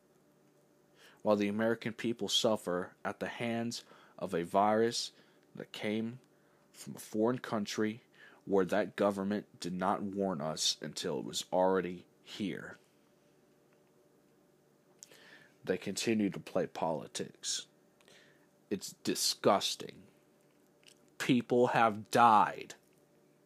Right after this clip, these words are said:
And still are. I was lucky.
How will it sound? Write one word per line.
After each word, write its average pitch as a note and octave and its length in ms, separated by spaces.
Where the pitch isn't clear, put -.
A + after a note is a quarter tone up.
And E2+ 100
still G#2 420
are. D2+ 360
I G2 120
was F#2 200
lucky. G2 440